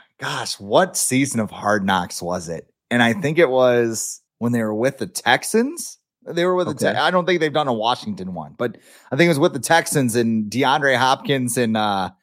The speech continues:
Speaker 1: D'Angelo Hall were mouthing off to each other. And, like, at the end of the second day of practice, like, <laughs> somebody goes, "We need to get the fuck out of Virginia." <laughs>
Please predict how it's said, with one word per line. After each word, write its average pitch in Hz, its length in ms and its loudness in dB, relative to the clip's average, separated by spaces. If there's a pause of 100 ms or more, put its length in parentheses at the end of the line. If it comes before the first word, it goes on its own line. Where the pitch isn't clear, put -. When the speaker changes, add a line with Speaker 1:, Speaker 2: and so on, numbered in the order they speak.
(100)
Speaker 1:
D'Angelo 135 560 0
Hall 127 380 2
were 113 120 0
mouthing 117 400 2
off 120 280 2
to 131 100 0
each 117 180 -2
other. 101 380 0
And, 123 180 -2
like, 117 220 0
at 123 240 2
the 123 280 2
end 147 240 2
of 123 120 -4
the 120 260 -2
second 143 380 -2
day 131 160 4
of 117 100 0
practice, 127 600 0
like, 110 300 0 (380)
<laughs> 151 120 -8
somebody 151 500 0
goes, 127 360 0 (300)
"We 175 100 4
need 180 60 4
to 160 60 0
get 147 160 0
the 107 100 0 (120)
fuck 131 240 2
out 117 160 4
of 110 100 -4
Virginia." 113 420 -4 (480)
<laughs> 254 60 4